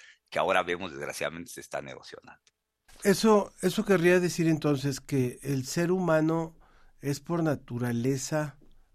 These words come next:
Speaker 2: dicotómico, o sea, que se plantea o esto es negro o es blanco, o esa es una, una costumbre adoptada.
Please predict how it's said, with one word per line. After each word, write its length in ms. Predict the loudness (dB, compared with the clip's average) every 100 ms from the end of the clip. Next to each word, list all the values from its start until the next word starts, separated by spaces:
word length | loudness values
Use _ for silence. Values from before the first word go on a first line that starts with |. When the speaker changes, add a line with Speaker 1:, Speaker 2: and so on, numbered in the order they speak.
| _
Speaker 2:
dicotómico, 840 | -14 -8 -6 -6 -8 -4 -4 -4 -8
o 80 | -8
sea, 140 | -6
que 120 | -6
se 140 | -8 -6
plantea 640 | -2 -4 0 0 0 -2
o 240 | -6 -2
esto 380 | 0 -2 -4 -2
es 320 | -2 -4 -10
negro 480 | -4 0 0 0 -4 -6 -12
o 300 | -8 -6 -2
es 440 | -2 -4 -8 -16 -20 -20 -18
blanco, 720 | -2 2 2 2 -2 -6 -8 -8 _ _ -6
o 260 | 2 6
esa 280 | 6 2 -2
es 120 | -4
una, 460 | -2 0 0 0 -4 -10 -20 -20 -6
una 340 | 2 2 2
costumbre 680 | -2 -2 -4 0 2 2 -2
adoptada. 760 | -4 -8 -12 -14 -14 -14 -20